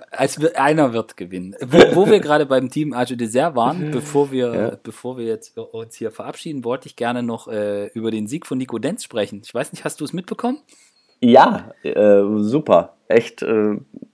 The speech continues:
Speaker 2: er hat's ja auch gesagt, es wurde, wurde langsam Zeit. Ähm,
Speaker 1: Ja.
Speaker 2: er war diese Saison so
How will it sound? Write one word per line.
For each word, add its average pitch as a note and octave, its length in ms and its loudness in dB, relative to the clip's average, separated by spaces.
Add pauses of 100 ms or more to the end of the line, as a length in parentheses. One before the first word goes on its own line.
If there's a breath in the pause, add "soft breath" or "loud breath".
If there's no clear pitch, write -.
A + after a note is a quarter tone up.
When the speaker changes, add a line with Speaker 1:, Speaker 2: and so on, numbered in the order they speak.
(380)
Speaker 2:
er A2+ 180 6
hat's A#2 160 2
ja A2+ 80 2
auch A2 160 2
gesagt, A#2+ 360 -4
es - 140 -18
wurde, A#2 300 -4
wurde B2 220 4
langsam B2 380 6
Zeit. C#3 500 4
Ähm, A#2+ 160 2
Speaker 1:
Ja. A#2+ 180 0
Speaker 2:
er G#2+ 200 0
war A2 100 4
diese B2 380 -6
Saison A#2 340 0
so A#2 360 -4